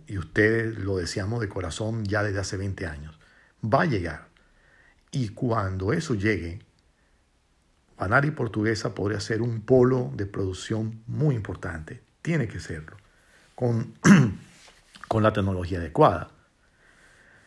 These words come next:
Esto es cuando, eh, en la parte donde el río Guanare llanea, ¿ok? Pero en la parte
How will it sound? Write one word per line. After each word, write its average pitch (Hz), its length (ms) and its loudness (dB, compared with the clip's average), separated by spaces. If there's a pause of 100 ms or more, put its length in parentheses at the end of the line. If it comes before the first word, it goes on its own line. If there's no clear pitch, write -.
(1600)
Esto 220 600 0
es 160 340 -2
cuando, 113 440 2
eh, 104 220 -2
en 101 240 -2
la 95 100 -2
parte 120 300 2
donde 123 240 0
el 95 80 -2
río 131 360 0 (200)
Guanare 107 640 -2 (460)
llanea, 95 680 -2 (200)
¿ok? - 220 -4 (840)
Pero 123 440 2
en 104 160 -4
la 90 180 -4
parte 180 560 2